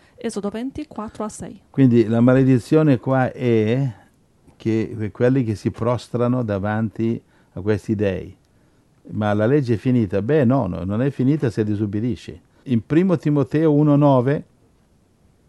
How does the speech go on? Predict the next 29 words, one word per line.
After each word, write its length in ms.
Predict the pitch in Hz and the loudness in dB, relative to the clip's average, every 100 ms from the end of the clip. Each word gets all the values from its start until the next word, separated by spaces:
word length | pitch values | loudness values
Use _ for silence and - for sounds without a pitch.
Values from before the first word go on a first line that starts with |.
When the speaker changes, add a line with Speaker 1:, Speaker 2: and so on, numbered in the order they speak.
| _ | _
Speaker 2:
dice 400 | 113 135 156 151 | -4 -2 0 0
che 140 | 139 | 0
la 100 | 139 | 2
legge 300 | 135 156 143 | 4 4 2
è 40 | 135 | 0
fatta 300 | 143 139 135 | -2 -4 -4
per 140 | 127 | -4
i 60 | 120 | -2
peccatori. 600 | 120 - 107 110 98 98 | -4 -6 -6 -4 -2 -4
Se 220 | - 120 | -2 -2
tu 240 | - 190 | 0 0
pecchi 640 | - 175 - - 135 139 - | 2 0 0 -4 -2 -2 -2
deliberato, 800 | 101 107 104 107 95 87 123 139 - _ _ - | -4 -2 0 -2 -2 -6 -8 -10 -12 _ _ -18
sei 240 | - 107 | -6 -4
sotto 280 | - 131 131 | -2 -4 -2
la 120 | 120 | -2
legge, 340 | 127 131 110 | 0 0 2
non 160 | 117 127 | 2 0
sei 160 | - 151 | 0 -2
sotto 240 | 135 117 | -2 -2
la 120 | 110 | -2
grazia. 680 | 104 120 120 - 107 82 - _ _ _ _ _ _ _ _ - | 0 -2 -2 -4 -6 -6 -10 _ _ _ _ _ _ _ _ 0
Non 200 | 120 123 | 2 2
c'è 240 | - 139 | 2 2
grazia 520 | 123 139 165 - 131 | 2 2 0 -2 -2
per 120 | 110 | -2
chi 160 | 104 104 | -4 -6
pecca 340 | - 110 - | -4 -4 -4
deliberatamente. 1160 | 98 101 95 95 92 90 92 90 85 - - - | -6 -4 -4 -6 -6 -6 -6 -6 -8 -14 -18 -20